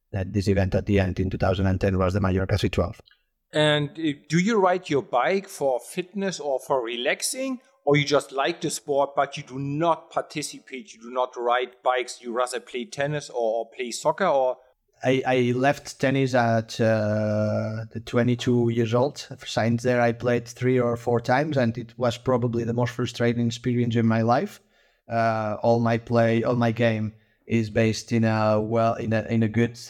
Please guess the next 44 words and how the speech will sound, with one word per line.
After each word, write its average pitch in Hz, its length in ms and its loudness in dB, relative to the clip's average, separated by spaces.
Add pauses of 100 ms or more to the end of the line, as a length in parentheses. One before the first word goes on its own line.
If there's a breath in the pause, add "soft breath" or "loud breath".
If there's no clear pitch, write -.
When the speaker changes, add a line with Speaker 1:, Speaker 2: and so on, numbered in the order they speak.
(120)
Speaker 1:
uh, 117 280 2
physical 123 380 0
shape 117 480 2
that 113 140 2
I 110 140 4
don't 107 200 0
have 101 240 0
now. 107 340 0 (340 soft breath)
Uh, 107 540 4
and, 104 380 2
and 107 260 0
for 113 220 0
sure 110 280 2
I 104 100 4
can't, 101 380 0
I 113 80 0
can't 107 240 2
play 110 160 2
tennis. 104 400 0
Yes, 147 280 0
tennis 131 280 0
paddle, 123 540 0
uh, 107 400 2
that 104 160 0
is 107 240 -2
easier 107 400 2
and 107 360 0
is 110 140 -2
for 107 400 2
older 107 420 -2 (120)
<laughs> - 100 -20
people. 113 540 0 (280 loud breath)
Uh, 120 120 4
so, 117 340 0
so 120 160 -2
I, 120 240 2
I 113 120 2
still 117 240 0
can 107 180 0
play 104 180 0
paddle, 98 400 2
but 95 180 0
not 101 200 -2
tennis. 95 360 -6